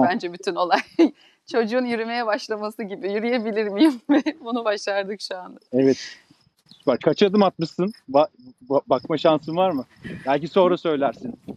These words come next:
Speaker 1: Bir sonraki yayına söyleyelim bakalım kaç adım atmışız diye.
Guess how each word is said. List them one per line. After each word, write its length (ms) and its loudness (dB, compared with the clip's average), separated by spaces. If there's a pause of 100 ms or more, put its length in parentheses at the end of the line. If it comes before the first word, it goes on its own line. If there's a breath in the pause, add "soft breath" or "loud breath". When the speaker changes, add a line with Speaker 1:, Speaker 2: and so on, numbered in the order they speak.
(140)
Speaker 1:
Bir 60 -10
sonraki 380 2
yayına 380 2
söyleyelim 480 -2
bakalım 360 -6
kaç 200 -8
adım 180 -8
atmışız 460 -12
diye. 200 0